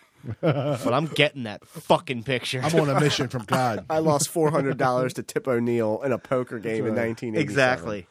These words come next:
Speaker 1: You cocksucker marked these cards. I know he did.
Speaker 2: He got drunk and fucking grabbed my wife's tits in nineteen eighty-six. And I'm coming for him.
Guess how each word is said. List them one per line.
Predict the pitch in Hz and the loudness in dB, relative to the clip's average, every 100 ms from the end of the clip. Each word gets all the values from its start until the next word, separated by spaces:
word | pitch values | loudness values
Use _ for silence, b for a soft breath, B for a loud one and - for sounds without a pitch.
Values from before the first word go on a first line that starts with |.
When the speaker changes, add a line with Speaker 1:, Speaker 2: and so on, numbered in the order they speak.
| - | -16
Speaker 1:
You | 110 | -14
cocksucker | - 107 - 113 101 104 | -8 -8 -8 -10 -8 -6
marked | 107 110 117 | -6 -6 -6
these | 107 | -10
cards. | - 110 98 92 | -4 -4 -4 -6
I | 107 | -6
know | 107 101 | -2 -2
he | |
did. | 95 95 90 - _ _ B B B | -2 -4 -6 -10 _ _ B B B
Speaker 2:
He | - | -12
got | 143 127 | -8 -8
drunk | - 123 135 131 | -10 -6 -4 -4
and | 117 98 113 | -8 -12 -14
fucking | 117 - 123 113 | -16 -6 -4 -4
grabbed | 98 113 117 | -4 -2 -2
my | 113 104 | -2 -4
wife's | 87 110 110 - | -2 -4 -4 -8
tits | - - 117 - - _ _ _ - | -10 -4 -4 -4 -12 _ _ _ -12
in | 101 104 | -8 -4
nineteen | 110 113 127 113 | -4 -4 -4 -4
eighty-six. | 110 98 - 113 101 - - _ b b b b - - - - - - - - | -4 -6 -6 -4 -6 -10 -14 _ b b b b -20 -16 -16 -16 -12 -12 -12 -16
And | 104 | -6
I'm | 101 101 | -6 -4
coming | - 131 120 113 | -2 0 0 -4
for | - 101 95 | -8 -8 -8
him. | 87 | -10